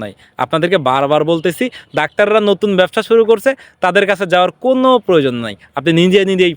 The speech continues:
পারবেন, ঠিক আছে? তো ভিডিওটা কেমন হয়েছে আর কথাগুলো সবাই মনোযোগ সহকারে শুনলেন কিনা, কমেন্টের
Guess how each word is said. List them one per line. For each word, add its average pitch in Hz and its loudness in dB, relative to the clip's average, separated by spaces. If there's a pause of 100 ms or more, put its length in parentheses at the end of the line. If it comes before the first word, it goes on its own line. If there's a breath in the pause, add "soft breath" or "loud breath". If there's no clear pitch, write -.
পারবেন, 104 -8 (320)
ঠিক 202 0
আছে? 240 0 (280 soft breath)
তো 185 2 (180)
ভিডিওটা 220 2 (160)
কেমন 220 0 (100)
হয়েছে 214 0 (440 loud breath)
আর 165 0 (280)
কথাগুলো 220 2 (420)
সবাই 202 4 (120)
মনোযোগ 190 0
সহকারে 190 2 (100)
শুনলেন 190 -2
কিনা, 233 -2 (380 loud breath)
কমেন্টের 220 2